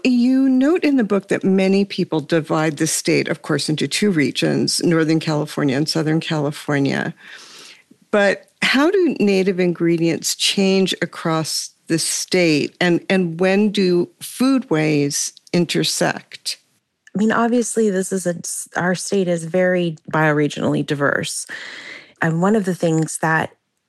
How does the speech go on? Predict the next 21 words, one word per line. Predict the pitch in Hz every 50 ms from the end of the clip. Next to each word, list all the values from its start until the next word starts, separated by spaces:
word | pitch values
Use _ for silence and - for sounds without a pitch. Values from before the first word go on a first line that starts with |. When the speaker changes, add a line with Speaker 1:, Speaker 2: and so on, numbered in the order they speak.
| _ _ _ _ _
Speaker 2:
I | - 165 165 165
think | 156 - - 170 165 156 -
is | 160 156 156 151 151 -
really | 151 165 160 156 156
interesting | - 151 151 - 160 151 143 - - 151 147 143
is | - - - 147 151 147 147 147 -
that | - 175 170 160 151 - - - _ _ _ _
as | 160 160 - -
far | - - 180 175 180 175
as | 165 151 151 - - - _ _ _ _ _ _ _
all | 143 160 160 165 170 170
of | 156 160
us | 151 151 - -
together, | - - - 147 143 143 165 165 170 180 190 185 - - - - - - - - - - - - - - - - _
there | - 185 185
are |
some | 180 - - 180 170 170 175
foods | 165 - - 185 165 165 185 220 220 202 -
that | - 185 160 160 160 - - _
carry | - - - 175 160 160 170 180 190 202 214 220 226 208 -
from | - - - 185 165 160 156 156 156 - -